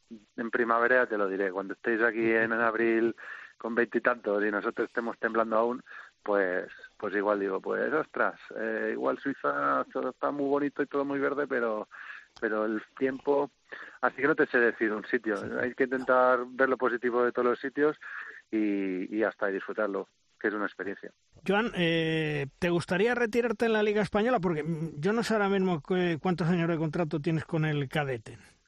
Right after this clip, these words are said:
Speaker 1: Pues mira, tengo esta temporada y otra. Y gustar, sí. Eh, ¿en qué condiciones? Mm, ya no digo solamente económicas,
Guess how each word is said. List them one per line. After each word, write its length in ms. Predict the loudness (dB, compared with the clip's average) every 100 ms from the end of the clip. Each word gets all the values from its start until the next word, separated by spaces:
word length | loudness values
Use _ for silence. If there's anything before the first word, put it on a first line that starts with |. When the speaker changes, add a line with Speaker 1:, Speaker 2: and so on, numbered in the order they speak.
| _
Speaker 1:
Pues 140 | -6 4
mira, 200 | 4 4
tengo 640 | 2 2 4 4 4 0 -2
esta 260 | -4 -2
temporada 340 | -2 0 2 4
y 40 |
otra. 280 | 2 0 -4 -8 _ _ _
Y 40 | -2
gustar, 480 | -2 2 2 2 -2 -18 0
sí. 180 | 2 2 -6 -12
Eh, 260 | -8 -6 -4 -4
¿en 120 | -4
qué 120 | -4
condiciones? 760 | -2 0 0 0 -2 0 -2 -4 -10
Mm, 520 | -10 -8 -8 -8 -8 -12 -14 -14 -2
ya 180 | 0 0
no 200 | 0 0
digo 260 | 0 0
solamente 520 | -2 -2 -2 -2 -4 -4
económicas, 540 | -2 -2 -2 -4 -6